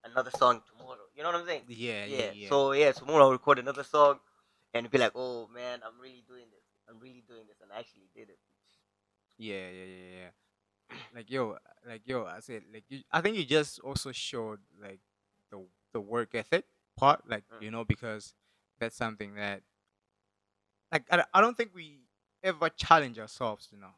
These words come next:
Speaker 1: Yeah, we don't, yeah, that's definitely, that's true,
Speaker 2: Yeah,
Speaker 1: that's
Speaker 2: th-,
Speaker 1: true,
Speaker 2: that's the thing,
Speaker 1: true.
Speaker 2: because, I mean, usually, like, for a lot of people, like, people wanna take time to actually, like, you know, sit time, like, you know, perfect their work
Speaker 1: Huh.
Speaker 2: and whatnot.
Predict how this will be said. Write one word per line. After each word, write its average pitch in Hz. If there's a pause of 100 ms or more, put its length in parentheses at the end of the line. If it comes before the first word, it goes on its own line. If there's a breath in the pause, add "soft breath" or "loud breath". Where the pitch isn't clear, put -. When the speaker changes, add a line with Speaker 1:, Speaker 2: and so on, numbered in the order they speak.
(120)
Speaker 1:
Yeah, 147 (180)
we 135
don't, 139 (180)
yeah, 139 (260)
that's 127
definitely, 120
that's 139
true, 185
Speaker 2:
Yeah, 151
Speaker 1:
that's 131
Speaker 2:
th-, -
Speaker 1:
true, 143
Speaker 2:
that's 175
the 165
thing, 143
Speaker 1:
true. 120
Speaker 2:
because, 139
I 120
mean, 139 (640 loud breath)
usually, 127 (1040)
like, 135 (140)
for 117
a 117
lot 135
of 117
people, 101
like, 98
people 120
wanna 117
take 117
time 107
to 101
actually, 104
like, 90
you 95
know, 98 (100)
sit - (140)
time, 107
like, 95 (140)
you 117
know, 110
perfect -
their 110
work 113 (280)
Speaker 1:
Huh. 92 (200)
Speaker 2:
and 107
whatnot. 117